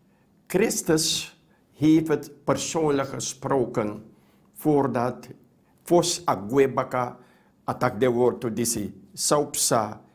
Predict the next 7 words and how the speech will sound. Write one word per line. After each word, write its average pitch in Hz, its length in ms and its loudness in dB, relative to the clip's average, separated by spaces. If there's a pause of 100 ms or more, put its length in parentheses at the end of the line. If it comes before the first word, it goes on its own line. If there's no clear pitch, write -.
(140)
in 127 140 0
Agorontapu. 110 760 -2 (960)
Ja, 196 500 2
want 196 400 0
het 175 160 2
staat 233 420 2
geschreven, 160 880 0